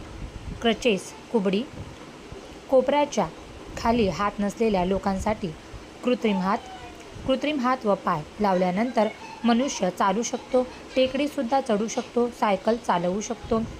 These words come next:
सर्व दैनंदिनी कामे करू शकतो. दिनांक वीस जुलै दोन हजार पंचवीस, सकाळी नऊ ते सायंकाळी चार. शिबिराचे ठिकाण श्री निलेश बोराटे, जनसंपर्क कार्यालय, देहू रस्ता, मोशी.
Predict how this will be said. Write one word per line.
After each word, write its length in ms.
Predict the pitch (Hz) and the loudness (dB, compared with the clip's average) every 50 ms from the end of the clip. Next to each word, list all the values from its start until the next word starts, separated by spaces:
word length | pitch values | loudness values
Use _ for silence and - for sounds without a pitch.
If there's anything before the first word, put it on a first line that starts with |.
| - - - - - - | -14 -16 -16 -16 -2 2
सर्व 300 | 277 277 285 277 302 294 | 4 4 4 4 4 2
दैनंदिनी 520 | 277 208 208 196 196 202 196 196 196 196 202 | 2 2 2 2 2 0 0 0 0 -2 -2
कामे 320 | - 220 202 196 233 285 | 0 0 0 2 0 0
करू 240 | 311 254 202 175 180 | 2 2 2 2 0
शकतो. 440 | - - 175 - - - 190 160 175 - - - - - - - - - - - - - - - - - - - 208 | -2 -4 -8 -8 -6 -4 -4 -4 -4 -8 -12 -12 -12 -12 -10 -10 -12 -12 -14 -14 -14 -14 -14 -16 -16 -18 -12 -2 0
दिनांक 340 | 233 220 220 208 208 - 254 | 2 2 2 2 2 0 0
वीस 340 | 247 208 220 247 247 202 190 | 0 2 2 0 0 2 2
जुलै 260 | 254 277 247 214 180 | 2 2 4 2 2
दोन 180 | 175 180 208 | 2 2 2
हजार 120 | 202 202 214 | 2 2 2
पंचवीस, 500 | 208 - 233 240 226 233 214 190 - - - - - - - - 262 | 2 2 2 2 2 0 -2 -2 -2 -8 -12 -14 -14 -8 -4 -2 -2
सकाळी 420 | 247 - 262 240 254 247 202 165 165 - - - - - - - - - | -2 0 0 0 2 2 0 0 -4 -8 -16 -18 -18 -18 -18 -16 -6 -2
नऊ 220 | 214 226 233 240 247 | 0 2 4 2 2
ते 200 | - - 185 160 | 2 0 0 0
सायंकाळी 600 | - - - 226 208 196 190 190 - 185 175 175 | -2 -4 -2 0 0 0 0 0 0 -2 -2 -2
चार. 300 | 175 - 226 190 202 - - - - - - - - - - - | -2 -2 0 0 0 -2 -4 -8 -14 -16 -18 -18 -18 -18 -12 -6
शिबिराचे 520 | - 277 262 240 277 277 262 262 - 262 | -2 0 2 2 4 4 2 2 2 0
ठिकाण 400 | 247 - 254 254 - 233 185 165 175 - | 0 0 -2 -2 0 -2 -2 -2 -4 -6
श्री 240 | - - 214 190 175 160 - - - - - | -4 -2 0 0 0 -2 -6 -14 -18 -6 -2
निलेश 420 | 214 233 233 220 220 226 220 - - - | 0 2 4 4 4 2 2 0 -4 -2
बोराटे, 540 | 196 208 208 202 208 226 233 - 185 156 - - - - | 2 2 4 4 2 0 0 -2 -4 -6 -6 -12 -8 -2
जनसंपर्क 600 | 202 220 208 208 - 226 214 214 254 233 233 - 247 | 0 0 0 2 0 0 0 2 0 0 0 0 -2
कार्यालय, 540 | 240 - 233 214 214 233 254 254 247 254 262 262 - - - - - - - 214 | -2 0 -2 0 0 0 0 2 0 0 -2 -2 -8 -14 -12 -12 -12 -8 -4 0
देहू 320 | 202 247 247 240 285 285 | 2 2 2 2 2 2
रस्ता, 300 | 226 202 - - - 175 | 0 0 -2 -2 -4 -4
मोशी. 520 | 156 175 196 202 208 196 190 - - 226 | -4 -2 0 2 2 2 0 0 -2 -2